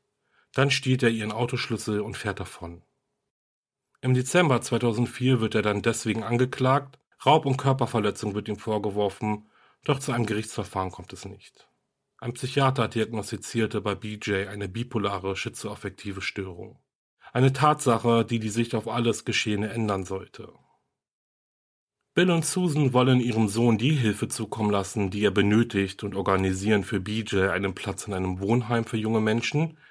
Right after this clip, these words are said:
die an psychischen Erkrankungen leiden. Hier soll er therapiert werden, doch es hilft nichts. B J lässt sich nicht auf das Therapieangebot ein.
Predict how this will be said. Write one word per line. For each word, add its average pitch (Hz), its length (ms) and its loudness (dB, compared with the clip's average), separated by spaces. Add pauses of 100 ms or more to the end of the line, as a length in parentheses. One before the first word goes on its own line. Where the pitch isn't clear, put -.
(300)
die 147 100 0
an 139 100 0
psychischen 123 520 -2
Erkrankungen 95 640 -4
leiden. - 440 -8 (600)
Hier 180 180 6
soll 143 200 4
er 123 100 6
therapiert 131 640 4
werden, 92 560 2 (160)
doch 95 160 -4
es - 160 -12
hilft 95 300 -6
nichts. - 500 -18 (200)
B 120 120 2
J 110 320 6
lässt 101 260 0
sich - 240 -8
nicht 92 260 -6
auf 87 120 -8
das - 180 -6
Therapieangebot 95 1040 -6
ein. 92 400 -6